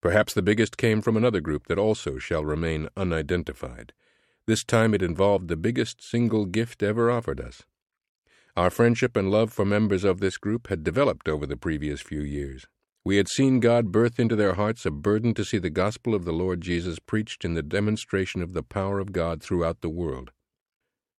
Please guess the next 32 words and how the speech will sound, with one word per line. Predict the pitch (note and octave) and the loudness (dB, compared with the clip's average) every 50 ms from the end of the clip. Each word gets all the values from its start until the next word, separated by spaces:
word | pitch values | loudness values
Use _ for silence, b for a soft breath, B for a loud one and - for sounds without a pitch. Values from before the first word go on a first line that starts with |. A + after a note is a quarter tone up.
| _ _ - | _ _ 2
God | - G#2+ A#2+ B2+ B2 | 4 4 4 4 2
had | A2 F#2+ | 2 2
given | G2+ A#2+ A2+ A#2+ A#2 | 2 2 4 4 4
them | A#2+ A#2 A2 | 4 4 2
a | |
desire | F#2+ F#2+ E2+ F2+ G2 G2 A2+ A#2+ A#2+ | 2 2 2 2 2 2 2 0 0
to | G#2 F2+ | -2 -2
be | F2 F2 | 0 0
involved | D#2+ D#2+ D2 E2+ F2+ G2 G#2+ A2+ G#2+ G#2+ | -2 -2 0 0 0 0 0 -2 -2 -2
in | G2 E2+ E2 | -2 -2 -2
the | D#2 D2+ | -2 -4
equipping | D2+ - - B2+ A#2+ - A2 G2 F2 | -4 -4 -4 -6 -2 -2 -2 -2 -2
of | D2+ | -2
national | D#2 D#2 E2 F#2+ G#2+ G#2 - - G2 F2+ | -2 0 0 0 0 0 -2 -4 -6 -6
pastors | - - G#2 G#2 G#2 - - - A2+ A2 G2+ | -4 -2 0 0 0 -2 -2 -4 -4 -2 0
and | F2+ E2+ E2+ | -2 0 0
evangelists, | E2+ D#2+ G2 G2 G2 G2 F2 F2+ E2 D#2 C#2+ - - - - - | 0 2 2 2 2 0 -2 -2 -2 -2 -4 -6 -12 -20 -6 0
and | G#2 A2 B2+ C3 A#2 | 0 2 2 2 4
they | A#2 A#2 A2+ | 4 4 4
had | G#2+ F#2+ F2 | 2 0 0
helped | A2 A#2+ B2 E2 F2 | 0 -2 -2 -2 -4
G | F2 F#2 A2 A2 | -2 0 2 2
F | G2+ F2+ - | 2 2 2
A | G2+ G2+ G2 F#2 | 2 0 0 0
financially | - G2+ F#2 F#2 A2+ B2 B2+ A#2+ - E2 D#2 D2 | 0 0 0 2 0 0 -2 -2 -2 -4 -2 -2
with | D2+ D#2 - - | -2 -4 -6 -4
projects | - G#2+ G2+ G2 F#2 G2+ G2 A2 A#2+ - - | -2 0 0 0 0 0 -2 -2 -2 -4 -2
over | E2 D#2+ D#2+ F2 | -2 -2 0 -2
the | E2 | -4
past | - - E2+ D#2+ D#2 D#2+ - - - | -4 -2 0 0 0 -2 -4 -12 -4
several | - - F#2+ F2 E2 D#2 D#2 | -2 -2 0 0 0 -4 -2
years. | D#2 F2+ A#2+ A#2 E2 C2+ C2 - | -2 -2 -2 -2 -2 -4 -8 -14